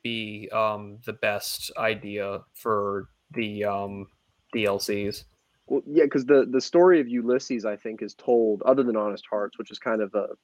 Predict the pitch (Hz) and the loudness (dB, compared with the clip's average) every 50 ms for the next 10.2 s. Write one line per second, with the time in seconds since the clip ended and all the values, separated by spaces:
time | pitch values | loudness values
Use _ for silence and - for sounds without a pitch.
0 | _ - - 113 107 110 110 110 104 101 98 95 98 - _ _ _ _ _ _ | _ -2 0 2 6 6 6 6 6 2 0 -4 -8 -14 _ _ _ _ _ _
1 | _ _ _ - 160 170 185 185 190 208 220 233 214 202 190 208 202 196 214 233 | _ _ _ 10 12 12 12 12 12 12 12 12 10 10 10 10 10 8 8 8
2 | 254 240 208 175 170 170 180 190 202 185 170 160 151 135 135 131 - 143 147 143 | 8 8 6 6 8 8 8 8 8 10 12 12 12 12 10 8 6 6 4 4
3 | 131 127 127 123 - - - 147 - 175 180 170 147 135 131 127 127 131 127 120 | 2 0 -2 -4 -4 -4 -4 0 4 6 6 6 6 6 2 2 2 2 2 2
4 | 113 107 107 - - - 127 123 127 135 127 123 131 139 139 135 - 160 160 151 | 0 -2 -4 -6 -4 -2 0 0 0 0 -2 -4 -6 -8 -8 -6 -2 -2 -2 -2
5 | 139 127 - 127 117 - - 131 123 123 120 113 110 110 107 - - _ _ _ | -4 -6 -8 -10 -10 -8 -4 0 0 2 0 0 -2 -6 -8 -12 -16 _ _ _
6 | _ _ _ _ _ - - 131 127 123 113 110 104 101 - - 135 160 165 131 | _ _ _ _ _ -2 2 4 4 4 4 2 2 0 -2 -4 -4 -6 -4 2
7 | 139 170 - 190 190 - 165 175 170 131 107 - - - 127 117 98 90 92 101 | 4 6 6 8 6 4 2 2 0 0 -2 -4 -8 -14 -12 -10 -10 -8 -10 -10
8 | 104 - - 196 220 190 165 196 202 - 160 156 165 196 190 135 - - 147 139 | -12 -4 2 4 4 4 4 4 2 0 -2 0 2 2 2 2 0 -4 -4 -4
9 | 139 147 - - - 120 113 110 110 - 117 135 139 135 117 110 104 104 - - | -4 -4 -4 -6 -6 -4 -4 -4 -6 -6 -4 -4 -4 -4 -4 -6 -8 -10 -10 -12
10 | 104 90 - - | -14 -14 -14 -18